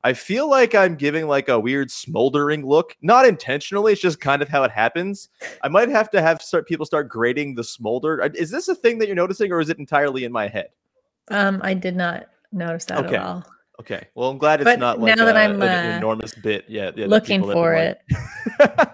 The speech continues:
Speaker 2: it,
Speaker 1: <laughs>
Speaker 2: maybe I will notice it.
Speaker 1: Well, uh, we will keep tabs on the smolder going forward. It might be a new part of the show. Uh, just grade the smolder in the comments if you'd like. Uh,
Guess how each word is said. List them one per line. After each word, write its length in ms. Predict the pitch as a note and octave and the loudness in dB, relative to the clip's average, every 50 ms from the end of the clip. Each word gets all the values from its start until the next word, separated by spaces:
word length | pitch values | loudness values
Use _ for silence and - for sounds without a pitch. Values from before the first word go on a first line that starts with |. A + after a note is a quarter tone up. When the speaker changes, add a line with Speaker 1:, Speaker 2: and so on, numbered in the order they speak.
| - C4+ - - _ | -4 -6 -6 -4 _
Speaker 2:
it, 100 | - - | -10 -4
Speaker 1:
<laughs> 40 | - | 0
Speaker 2:
maybe 300 | G3+ G#3 G#3 F#3+ G3 F#3 | 2 2 4 4 4 2
I 100 | F3+ F3+ | 2 2
will 180 | F3+ F#3 F3+ | 0 -2 -4
notice 420 | F3 F3 - G3 - - F#3+ - - | -6 -6 -10 -12 -12 -12 -14 -14 -14
it. 160 | - - - - _ - - - - - - _ _ _ _ _ _ _ _ | -14 -14 -16 -18 _ -20 -20 -20 -20 -20 -20 _ _ _ _ _ _ _ _
Speaker 1:
Well, 340 | - A2+ A#2+ B2 B2 A#2 - - | -2 2 2 2 2 2 -2 -2
uh, 300 | C3 A#2 A#2 A#2 A#2 A#2 | 0 0 2 2 2 0
we 100 | A#2+ C3 | 0 -2
will 120 | C3+ C3+ C3 | -2 -4 -6
keep 240 | - - D3+ - - | -6 -10 -14 -10 -2
tabs 320 | C3+ B2+ B2 A#2+ A2+ A#2+ | 0 2 2 2 0 -4
on 180 | A#2 A2+ A2 G2+ | -4 -4 -4 -8
the 80 | G#2 | -12
smolder 600 | - - - A2 G#2+ G#2 G2+ G2+ G2 F#2+ F#2+ - _ | -14 -14 -8 -6 -6 -6 -6 -6 -8 -8 -10 -10 _
going 220 | G#2+ G2 G2 G2 | -10 -10 -10 -10
forward. 320 | F#2+ - - F#2+ F#2+ G2 F#2+ | -10 -10 -6 -6 -6 -6 -6
It 80 | F#2 | -6
might 180 | - G2 G2 F#2 | -6 -6 -8 -6
be 140 | G#2+ G2+ G2 | -8 -10 -10
a 60 | F#2+ | -8
new 180 | F#2+ F#2+ F#2+ F#2 | -8 -10 -10 -8
part 240 | - G#2 G2 F#2+ | -4 -4 -4 -2
of 40 | F#2+ | -4
the 60 | G2 | -6
show. 360 | - - - G2+ F#2+ E2+ F#2 F#2 | -8 -8 -4 -2 -2 -2 -2 -4
Uh, 460 | - - - F#2+ F#2 F#2 F#2 F#2 F#2+ | -6 -8 -6 -4 -4 -2 -2 -4 -6
just 220 | G2 - A2 G#2+ - | -6 -8 -10 -10 0
grade 300 | - C3 C#3+ F3 G3 F3 | 4 6 6 6 6 4
the 100 | F#3 E3+ | 2 -2
smolder 480 | - - D3+ D3 D#3+ E3 C3 A#2 G#2+ | -2 -2 0 2 2 2 2 0 -2
in 60 | G#2 | -2
the 80 | G#2 G#2+ | -4 -6
comments 540 | - - A#2+ A#2+ C3 A#2 F2+ E2+ F#2+ - - | -6 -2 -2 -2 -2 -2 -6 -10 -10 -12 -14
if 120 | F#2 - | -12 -12
you'd 140 | G2 F2+ - | -14 -10 -6
like. 300 | F#2+ G#2+ G2 - - _ _ - _ _ _ - | -6 -6 -6 -6 -10 _ _ -20 _ _ _ -2
Uh, 400 | G2+ G2+ G#2 G2+ G#2 G#2 G#2 | 0 2 4 4 4 4 2